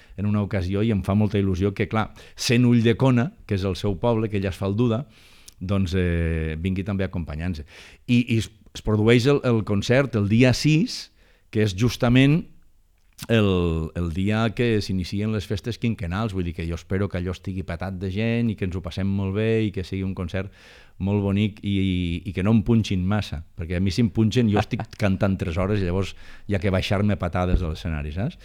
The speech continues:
Speaker 1: Però, vull dir, segur que ho passarem molt bé.
Speaker 2: La veritat que és, és important, no?, que, que se facin estos concerts, no? Però a mi m'agradaria fer-te la pregunta, per què vas elegir fer un tribut a Joan Manuel Serrat i no a una altra persona, no?
Speaker 1: Mira,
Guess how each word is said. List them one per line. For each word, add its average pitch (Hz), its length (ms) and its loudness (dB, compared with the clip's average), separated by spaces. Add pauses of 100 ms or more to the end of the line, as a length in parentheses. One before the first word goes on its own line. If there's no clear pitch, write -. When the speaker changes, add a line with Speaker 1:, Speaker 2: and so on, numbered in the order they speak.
(220)
Speaker 1:
Però, 98 160 2
vull 95 100 2
dir, 95 100 2
segur 95 200 2
que 101 100 0
ho - 60 -2
passarem 82 280 -2
molt 73 240 -6
bé. 71 40 -12 (480)
Speaker 2:
La 107 80 0
veritat 101 360 0
que 113 280 2
és, - 140 -6 (180)
és 98 120 -4
important, 101 400 0
no?, 98 180 0
que, 98 340 2 (720)
que 95 220 4 (100)
se - 160 0
facin 104 320 2
estos 104 320 -2
concerts, 85 680 0
no? 104 160 2
Però 113 180 8
a 98 80 4
mi 113 160 4 (420)
m'agradaria 104 400 6
fer-te 127 160 2
la 117 120 2
pregunta, 104 320 4
per 98 120 2
què 110 140 0
vas 127 100 2
elegir 104 460 2 (680)
fer 98 560 4 (160)
un 98 240 0
tribut 95 640 -2 (100)
a 92 340 -2
Joan 95 160 -2
Manuel 95 240 0
Serrat 98 380 2
i 110 80 0
no 101 240 4
a 98 80 6
una 98 160 2
altra 92 220 -2
persona, 92 440 -4
no? 131 160 -4
Speaker 1:
Mira, 117 300 4